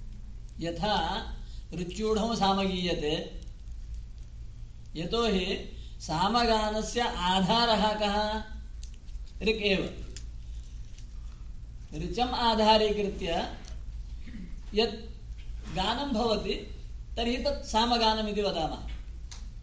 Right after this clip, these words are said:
साम इति पृथक् मन्त्रः कोऽपि नास्ति। इदानीं सामवेदे विद्यमानाः याः ऋचः,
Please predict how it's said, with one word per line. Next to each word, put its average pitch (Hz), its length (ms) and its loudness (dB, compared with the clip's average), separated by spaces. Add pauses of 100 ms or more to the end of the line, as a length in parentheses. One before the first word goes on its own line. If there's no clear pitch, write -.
(960)
साम 190 480 0
इति 247 360 0
पृथक् 214 520 -4
मन्त्रः 233 480 0
कोऽपि 214 300 0
नास्ति। 175 420 -2 (960)
इदानीं 208 520 0
सामवेदे 208 840 2
विद्यमानाः 196 1040 2
याः 175 520 2
ऋचः, 160 400 4